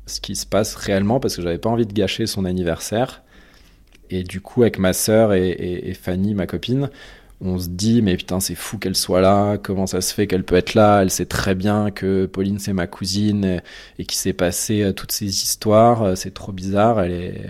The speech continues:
enfin, elle est folle, quoi. » C'est pas le hasard qu'elle se retrouve là avec, euh, à l'anniversaire de ma cousine Germaine,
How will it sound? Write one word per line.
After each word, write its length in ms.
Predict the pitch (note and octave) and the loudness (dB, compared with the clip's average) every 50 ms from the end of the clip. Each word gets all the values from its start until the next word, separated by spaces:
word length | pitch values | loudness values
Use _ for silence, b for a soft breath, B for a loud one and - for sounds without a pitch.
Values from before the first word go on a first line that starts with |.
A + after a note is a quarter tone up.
| - - - - - - | -10 -10 -12 -12 -12 -14
enfin, 440 | - - E3 D3+ D3 C#3 C3+ - B2+ | -14 -10 -10 -8 -8 -6 -8 -8 -8
elle 80 | C3+ E3+ | -8 -10
est 60 | E3+ | -10
folle, 280 | - - - D#3+ C#3 A#2+ | -4 -2 0 0 0 0
quoi. » 140 | - - - b b b b b b b b b b | -4 -10 -20 b b b b b b b b b b
C'est 200 | - - - G2 | -10 -8 -8 -6
pas 220 | - - G2+ G2 | 0 2 4 4
le 120 | G2 G2+ G2+ | 6 6 6
hasard 380 | F#2+ F#2 F#2+ F#2 A2 A2+ - | 6 4 4 6 4 4 4
qu'elle 140 | - G#2 F2+ | 2 -2 -4
se 100 | - - | -4 -4
retrouve 460 | F2+ - - - - G#2+ G#2+ F2+ G2+ | -6 -6 -6 -10 -10 -8 -6 -2 2
là 260 | G2+ G#2+ A2+ A#2 A#2 A2 | 4 6 6 6 6 6
avec, 340 | G2 F#2+ F#2+ F#2+ - - | 4 4 2 0 -2 -2
euh, 300 | G2 F#2 F2 E2+ F2 F2 | -2 -2 -2 -2 -2 -2
à 40 | F2 | -2
l'anniversaire 500 | F#2 F#2+ F#2+ F#2+ F2+ F2 - - A#2+ G#2+ | -2 0 0 0 -2 -2 0 0 2 2
de 140 | G#2 F#2 E2+ | 2 0 0
ma 180 | F2 F2+ F#2+ G2 | 0 0 0 0
cousine 580 | - - A2+ G#2+ G2 G#2 A2+ G#2 G2+ F#2+ F#2 | -2 -2 -2 0 2 2 2 2 2 2 0
Germaine, 720 | F#2+ F#2+ G#2 G2 G2 G2+ G#2 A2+ B2+ C3 B2 G#2 F#2 F2+ | 2 2 2 2 2 4 4 4 4 4 4 2 2 0